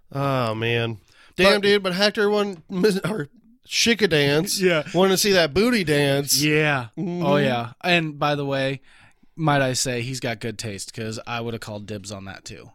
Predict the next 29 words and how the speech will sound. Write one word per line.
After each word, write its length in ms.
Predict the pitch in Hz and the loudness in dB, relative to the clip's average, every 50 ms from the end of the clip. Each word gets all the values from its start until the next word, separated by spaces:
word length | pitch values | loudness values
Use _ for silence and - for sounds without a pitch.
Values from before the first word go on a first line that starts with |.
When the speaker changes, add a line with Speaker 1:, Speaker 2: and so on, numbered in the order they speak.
| _ _ | _ _
Speaker 2:
So, 240 | - 131 123 110 110 | -6 -4 -2 -2 -2
Speaker 1:
Oh, 80 | 113 | -2
yeah? 340 | 113 113 113 117 117 123 131 135 127 - - - - - 135 - 180 | -2 -2 -2 -2 -4 -4 -6 -8 -10 -14 -16 -18 -18 -20 -18 -10 -4
Speaker 2:
yeah, 260 | 208 220 208 208 202 | 0 2 2 2 2
there's 240 | 196 190 175 151 135 | 0 0 -2 -2 -6
just 140 | 135 120 | -8 -8
not 140 | 151 135 120 | -6 -6 -6
much 200 | 113 113 110 - | -6 -8 -10 -10
I 40 | 107 | -12
wouldn't 300 | 104 104 107 101 110 104 | -10 -10 -10 -10 -12 -12
call 140 | 107 107 101 | -12 -12 -12
dibs 300 | 98 110 107 98 95 110 | -10 -10 -10 -10 -10 -12
on. 220 | 120 107 107 110 107 | -10 -10 -8 -6 -6
So, 160 | - - 113 | -4 -2 0
Speaker 1:
<laughs> 1080 | 107 107 104 - - - - 440 403 - - 330 - - - 294 285 - - - 196 - | -2 -2 -2 -8 -8 0 4 4 4 4 4 0 0 0 -6 -10 -10 -10 -12 -16 -10 -4
Speaker 2:
uh, 280 | 151 156 151 147 147 - | 0 0 2 2 0 0
actually, 500 | 160 190 240 - - 294 285 269 247 - - - _ | 0 -2 0 0 0 -2 0 0 -2 -4 -6 -16 _
the, 480 | - 165 165 190 185 175 156 147 143 143 | -10 0 2 2 4 4 2 0 -4 -6
the 140 | 151 160 160 | -6 -6 -6
chick 340 | 143 - - - 226 226 226 | -6 -6 -4 -2 -2 -2 -2
from 200 | - 185 170 165 | -4 -2 -2 0
John 240 | - 175 165 170 165 | 2 2 0 0 0
Hopkins 440 | 156 170 180 - - 220 208 185 156 | -2 -2 -4 -2 -2 -4 -4 -4 -4
would 200 | 160 156 139 143 | -6 -6 -2 0
not 240 | 156 165 190 - - | 0 0 0 -2 -4
call 160 | - 190 190 | -4 -4 -4
dibs 300 | 175 165 165 160 151 156 | -2 -2 -2 -2 -2 -2
on 140 | 160 156 147 | -4 -4 -2
her. 280 | 135 131 123 135 156 | -4 -4 -6 -6 -8